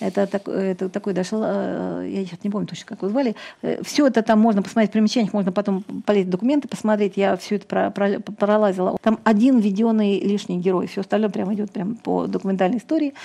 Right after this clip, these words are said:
Ну вот он описывает вот и все это смятение, м, вот этих несчастных людей, которые вот попали вот под эту криминальную, эту самую историю,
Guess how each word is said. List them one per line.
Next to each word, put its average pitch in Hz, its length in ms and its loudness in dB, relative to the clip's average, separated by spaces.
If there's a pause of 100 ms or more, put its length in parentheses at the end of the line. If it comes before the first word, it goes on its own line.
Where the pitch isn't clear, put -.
(400)
Ну 311 80 2
вот 330 100 2
он 262 120 6
описывает 240 420 0
вот 185 120 -2
и 196 200 0
все 202 140 -4
это 196 120 -6
смятение, 208 800 2
м, 190 360 -2
вот 170 140 -4
этих - 180 -14
несчастных 185 440 -4
людей, 233 340 0
которые 208 300 -4
вот 196 100 -8
попали 190 300 -4
вот 240 80 -6
под 180 160 -6
эту 180 140 -8
криминальную, 214 520 2
эту 190 160 -4
самую 196 300 -4
историю, 233 400 -2